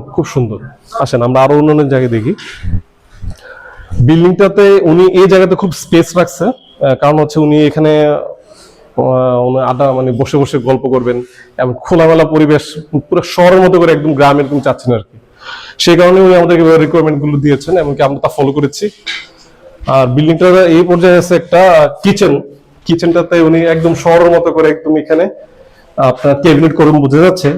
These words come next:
যে স্ট্রাকচার থেকে বোঝা যাচ্ছে কোনো একটা ক্যাবিনেট করবে এখানে, ক্যাবিনেট হবে এখানে, উপরে একটা ক্যাবিনেট হবে। আর আমি তো বলি নেই, এই স্ট্রাকচারে আমরা এমনটা ফলো করেছি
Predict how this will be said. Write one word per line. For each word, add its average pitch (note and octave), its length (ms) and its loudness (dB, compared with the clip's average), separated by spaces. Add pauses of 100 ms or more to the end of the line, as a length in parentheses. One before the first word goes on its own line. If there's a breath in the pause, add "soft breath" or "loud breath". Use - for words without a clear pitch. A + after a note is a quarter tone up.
যে C3 80 -6
স্ট্রাকচার D3+ 360 -4
থেকে F3 120 0
বোঝা F3 180 4
যাচ্ছে E3 220 2
কোনো D3 120 0
একটা C#3 120 -4
ক্যাবিনেট D3 320 0
করবে C#3 200 2
এখানে, B2 220 -2 (140)
ক্যাবিনেট C#3+ 360 2
হবে C#3+ 220 0
এখানে, C#3 200 -4
উপরে C3 240 -4
একটা C3+ 120 -12
ক্যাবিনেট B2+ 360 -4
হবে। C3+ 200 -4 (880 soft breath)
আর B2+ 180 -2
আমি D3 260 2
তো F3 80 0
বলি F3+ 220 4
নেই, D3 220 4 (360)
এই F#3+ 160 2
স্ট্রাকচারে E3+ 460 -2
আমরা D#3+ 220 2
এমনটা E3+ 280 0
ফলো E3+ 220 -2
করেছি D3 360 -4